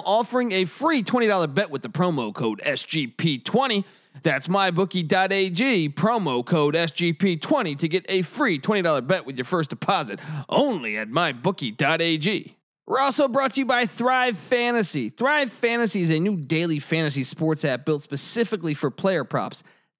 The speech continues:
Download the app in the App Store and use the promo code S G P for an instant deposit match up to fifty dollars.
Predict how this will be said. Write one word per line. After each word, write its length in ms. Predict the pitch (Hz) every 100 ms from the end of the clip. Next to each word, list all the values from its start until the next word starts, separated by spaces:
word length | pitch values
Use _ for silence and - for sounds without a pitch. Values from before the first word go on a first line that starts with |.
| -
Download 360 | 160 226 269
the 180 | 254 240
app 180 | 226 214
in 60 | 208
the 120 | 185
App 180 | 190 175
Store 260 | - 165 135
and 100 | 135
use 220 | 180 165
the 80 | 127
promo 380 | 151 127 117
code 240 | 113 117 -
S 220 | 160 170
G 240 | - 156 131
P 240 | - 202
for 160 | 147 127
an 80 | -
instant 400 | 196 190 185 151
deposit 540 | 139 151 160 156 127
match 380 | 139 196 202 -
up 140 | 165
to 60 | 180
fifty 380 | 156 202 185 202
dollars. 540 | 208 226 202 127 -